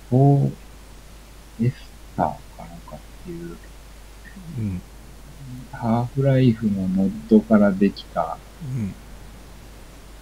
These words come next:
Speaker 1: なんかゲームがあって。
Speaker 2: うん。
Speaker 1: それはすごい良さそうだった。
Speaker 2: あの、会社で作っ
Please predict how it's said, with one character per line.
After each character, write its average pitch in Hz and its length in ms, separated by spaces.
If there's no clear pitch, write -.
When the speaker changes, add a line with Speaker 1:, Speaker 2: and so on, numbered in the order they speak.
Speaker 1:
な 95 60
ん 90 40
か 85 180
ゲ 92 220
ー 85 40
ム 82 120
が 82 140
あ - 20
っ - 40
て。 - 180
Speaker 2:
う 127 40
ん。 104 260
Speaker 1:
そ 113 60
れ 120 80
は 117 120
す - 140
ご 107 220
い 98 160
良 95 120
さ - 160
そ 92 180
う - 60
だ - 80
っ - 20
た。 - 100
Speaker 2:
あ 127 160
の、 120 400
会 147 180
社 139 180
で 135 120
作 - 280
っ - 20